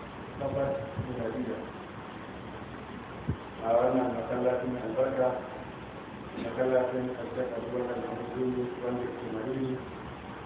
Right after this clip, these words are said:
a kan titin Maiduguri Road, dab da kasuwar Goro. Allah maɗaukakin sarki ya dakatar da mu da faɗin daidai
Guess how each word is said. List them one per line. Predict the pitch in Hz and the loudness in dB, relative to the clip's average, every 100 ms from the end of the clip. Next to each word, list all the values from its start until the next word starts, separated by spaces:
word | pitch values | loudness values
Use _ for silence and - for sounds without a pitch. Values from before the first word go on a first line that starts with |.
| - - - - - - - | -10 -8 -10 -8 -10 -10 -6
a | 113 113 | -4 -2
kan | 135 | 2
titin | 131 131 131 127 | 2 2 2 2
Maiduguri | 117 117 127 123 123 | 2 2 2 2 2
Road, | 127 131 127 - | 6 6 6 2
dab | - 127 123 | 2 4 4
da | 120 117 | 4 4
kasuwar | 117 107 123 123 127 123 | 2 -2 0 0 0 0
Goro. | 131 131 127 123 123 123 - - - - - - - - - - - - - - - | 2 2 4 2 0 -4 -8 -10 -10 -10 -10 -10 -10 -8 -8 -8 -10 -10 -10 -10 -8
Allah | - 131 131 | 2 4 6
maɗaukakin | 131 131 127 123 123 123 | 6 6 4 2 0 -2
sarki | - 127 123 - 127 123 - - - - - - - - | 2 2 2 0 0 0 -4 -8 -10 -10 -10 -10 -8 -6
ya | 113 | -4
dakatar | 113 131 131 131 120 | 4 6 6 4 4
da | 131 | 4
mu | 123 123 | 4 4
da | 120 117 | 2 4
faɗin | 131 123 | 4 2
daidai | - 131 139 135 135 | 2 2 4 2 2